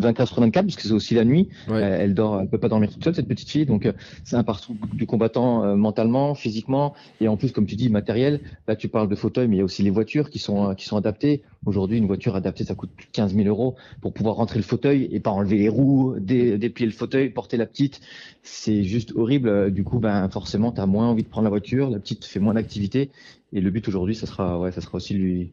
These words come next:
Speaker 1: lui permettre, euh, pourquoi pas de financer une voiture, euh, pour pouvoir, euh, se déplacer plus facilement et, et, euh,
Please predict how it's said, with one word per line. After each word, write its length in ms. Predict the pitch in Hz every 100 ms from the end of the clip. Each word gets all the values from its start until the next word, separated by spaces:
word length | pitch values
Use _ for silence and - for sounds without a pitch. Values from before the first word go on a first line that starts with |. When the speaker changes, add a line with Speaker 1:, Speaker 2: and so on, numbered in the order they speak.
| _ -
Speaker 1:
lui 80 |
permettre, 400 | 87 101 104 -
euh, 220 | 95 95 90 -
pourquoi 200 | 101 -
pas 100 | 107
de 40 |
financer 320 | - 98 98
une 80 | 104
voiture, 380 | 95 95 117 98
euh, 40 | 90 - - - - _
pour 160 | - -
pouvoir, 280 | 98 107 101
euh, 80 | 95
se 120 | 92 98
déplacer 340 | 104 110 113
plus 120 | 110
facilement 520 | 117 104 107 104 120
et, 300 | 110 95 95 - 92
et, 240 | 92 87
euh, 180 | 80